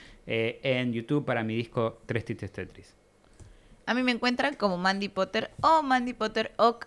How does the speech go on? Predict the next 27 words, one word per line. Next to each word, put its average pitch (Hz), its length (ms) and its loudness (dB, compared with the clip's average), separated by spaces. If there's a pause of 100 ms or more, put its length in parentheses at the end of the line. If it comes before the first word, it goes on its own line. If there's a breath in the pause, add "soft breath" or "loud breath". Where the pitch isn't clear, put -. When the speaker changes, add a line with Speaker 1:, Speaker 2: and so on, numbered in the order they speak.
(160)
Speaker 2:
en 214 260 -2
Twitch, 202 380 -10 (100)
en 208 200 -2
YouTube 196 340 -4
y 180 160 -2
en 185 140 0
Instagram. 311 580 2 (460 soft breath)
Y, 262 580 0
eh, 190 320 4
si 202 100 -2
tienen 220 300 -2
alguna 202 500 0
anécdota 269 640 2
paranormal 208 500 4
que 214 120 -2
nos 196 120 -2
quieran 190 300 -4
contar 269 640 6 (380 soft breath)
o 247 360 12
también, 214 920 4
eh, 190 400 4
algún 196 360 4
caso 285 380 4
que 190 140 0
quiera 208 220 4
que 202 100 -4
investiguemos, 202 840 0